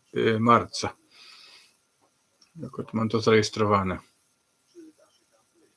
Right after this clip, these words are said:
Ale tak być nie może, że są oszukiwane lokale gastronomiczne, no. Ja tyle razy mówię, że tak nie wolno robić. A później wychodzę na oszusta.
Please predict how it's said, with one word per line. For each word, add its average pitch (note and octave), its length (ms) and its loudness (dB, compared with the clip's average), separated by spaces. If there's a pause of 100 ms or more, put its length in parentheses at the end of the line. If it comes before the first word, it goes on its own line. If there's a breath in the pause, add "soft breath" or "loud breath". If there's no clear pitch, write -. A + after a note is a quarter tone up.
(1900 soft breath)
Ale C3 100 -6
tak C#3+ 140 2
być D3 200 0
nie E3+ 100 4
może, G3 300 10
że C#3+ 100 6
są D3+ 220 2
oszukiwane D3 560 4
lokale D#3+ 380 6
gastronomiczne, A2+ 920 0
no. G2+ 140 -8 (400 soft breath)
Ja C3 80 -4
tyle D#3 220 6
razy D#3+ 280 6
mówię, B2 280 4
że A#2+ 120 0
tak C3+ 220 0
nie D3+ 80 0
wolno C#3+ 320 6
robić. G2+ 440 -4 (4000)
A - 100 -4
później C3 220 -2
wychodzę C3 320 0
na C#3+ 120 6
oszusta. C#3 540 0